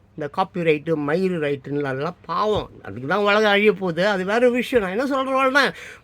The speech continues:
உலகத்துல ஒரு பத்து சதவீத பேர் வந்து எந்த ஒரு தொழிலை தொடங்கினாலும் அதுல ஆதாயம் எதிர்பார்க்காம தான் தொடங்குறாங்க. காலம்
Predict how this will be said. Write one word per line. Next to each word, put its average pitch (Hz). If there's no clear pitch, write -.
உலகத்துல 269
ஒரு 240
பத்து 247
சதவீத 269
பேர் 208
வந்து 180
எந்த 330
ஒரு 247
தொழிலை 233
தொடங்கினாலும் 196
அதுல 151
ஆதாயம் 254
எதிர்பார்க்காம 277
தான் 294
தொடங்குறாங்க. 240
காலம் 320